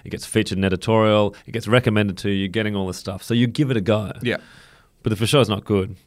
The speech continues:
Speaker 1: or it's not to your liking, then you're
Speaker 2: That's
Speaker 1: not coming
Speaker 2: kind of it.
Speaker 1: back.
Speaker 2: Yeah.
Speaker 1: So they do get in there early with that bounce. You'll see a new show get in there. But there is also this other thing when you move platform to platform.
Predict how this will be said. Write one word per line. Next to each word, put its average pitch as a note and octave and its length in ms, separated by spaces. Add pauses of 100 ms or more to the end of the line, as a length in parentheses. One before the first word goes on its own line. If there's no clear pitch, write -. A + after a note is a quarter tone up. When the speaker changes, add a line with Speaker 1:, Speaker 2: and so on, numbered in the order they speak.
Speaker 1:
or G2+ 100
it's F#2+ 120
not - 300
to A2 120
your G2 140
liking, F#2+ 580 (380)
then G2 520
you're G#2+ 100
Speaker 2:
That's G#2 140
Speaker 1:
not - 40
coming F2+ 220
Speaker 2:
kind G2 40
of G#2 120
it. - 20 (140)
Speaker 1:
back. - 100
Speaker 2:
Yeah. G#2+ 120
Speaker 1:
So A#2+ 180
they A#2+ 80
do A#2+ 200
get G#2+ 180
in G#2+ 140
there G2 180
early F#2+ 320
with F#2+ 220
that G#2 200
bounce. F#2+ 300
You'll F#2+ 80
see G2+ 160
a F#2+ 60
new F#2 140
show G2 220
get F#2+ 160
in F#2+ 140
there. F#2+ 140 (340)
But C3 100
there D3 140
is F3+ 120
also A#3 260
this B3 180
other C#3+ 200
thing A2+ 280
when A2+ 160
you A2+ 80
move C3 600 (440)
platform A#2+ 420
to A2 60
platform. G#2+ 720